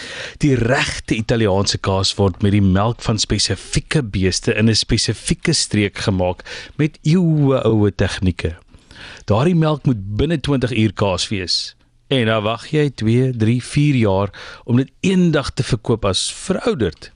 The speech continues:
Nou, die nagemaakte kaas word op ander plekke op ander maniere gemaak met allerhande goed wat bygevoeg word.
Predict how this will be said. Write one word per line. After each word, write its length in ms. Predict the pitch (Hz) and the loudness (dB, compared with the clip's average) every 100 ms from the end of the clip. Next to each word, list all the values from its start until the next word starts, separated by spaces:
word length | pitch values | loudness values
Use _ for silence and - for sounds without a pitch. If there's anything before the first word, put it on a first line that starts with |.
| - - - - - - - - | -20 -20 -20 -18 -18 -20 -20 -2
Nou, 120 | 113 147 | 0 2
die 140 | 208 | 4
nagemaakte 880 | 117 92 123 - 147 107 98 - - | 2 2 0 -2 0 2 0 -2 -6
kaas 380 | - 101 101 - | 0 0 0 0
word 180 | 104 - | -2 -2
op 80 | - | -4
ander 280 | 139 156 143 | 0 0 0
plekke 340 | - 120 - | 0 0 0
op 120 | 107 - | -2 0
ander 240 | 135 151 | 0 2
maniere 360 | 139 120 117 117 | 4 4 4 2
gemaak 460 | - 101 104 110 | 0 0 0 0
met 200 | 110 95 | -4 -4
allerhande 540 | - 156 147 135 127 120 | -2 0 2 2 2 0
goed 220 | - - | -2 -4
wat 160 | 104 - | -4 0
bygevoeg 560 | 117 123 - 120 - | 0 0 -2 -2 -2
word. 300 | 104 95 - | -2 -4 -4